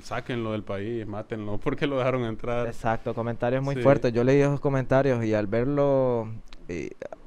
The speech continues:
Speaker 2: o sea, hacia un amigo,
Speaker 1: Sí,
Speaker 2: es bien
Speaker 1: complicado.
Speaker 2: difícil, pero, pero, bueno, como les digo, ¿verdad?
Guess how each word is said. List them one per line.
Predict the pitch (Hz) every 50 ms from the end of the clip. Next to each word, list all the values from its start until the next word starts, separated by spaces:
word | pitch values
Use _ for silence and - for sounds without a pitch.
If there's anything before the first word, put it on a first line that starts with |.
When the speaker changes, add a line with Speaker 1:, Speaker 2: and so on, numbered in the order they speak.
| -
Speaker 2:
o | - -
sea, | - 113 110 104 101 95 90 - - - - - - - - - -
hacia | - 113 110 - - 120 107
un | 113 123 139 151
amigo, | 135 131 147 160 143 123 113 107 107 - - - -
Speaker 1:
Sí, | - - - 104 98 92
Speaker 2:
es | 92 107 107
bien | 123 131
Speaker 1:
complicado. | - 151 143 - - 156
Speaker 2:
difícil, | 151 151 165 160 143 -
pero, | 135 123 120 117 113 110 107 104 98 98 90 69 - - - - - - - - - - - - -
pero, | 117 113 110 113 107 104 - -
bueno, | - - 135 147 147 127 113 - - 107
como | - 127 127 127
les | 123 120 120
digo, | 143 156 156 143 120 110
¿verdad? | 104 95 92 92 95 101 101 104